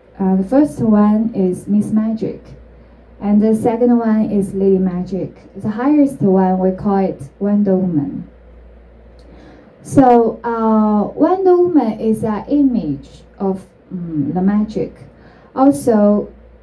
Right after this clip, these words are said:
it's the target of my personal life. So why we call it,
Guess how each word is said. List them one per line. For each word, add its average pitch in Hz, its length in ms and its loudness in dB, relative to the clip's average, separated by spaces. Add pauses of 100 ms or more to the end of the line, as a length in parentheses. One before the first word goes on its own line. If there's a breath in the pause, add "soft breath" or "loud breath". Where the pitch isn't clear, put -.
it's 214 480 -6 (100)
the 214 100 -4
target 233 680 0 (160)
of 196 120 -2
my 190 220 0
personal 196 540 -2
life. - 480 -10 (1400 loud breath)
So - 140 4
why 359 180 6
we 370 160 4
call 320 240 0
it, - 400 -4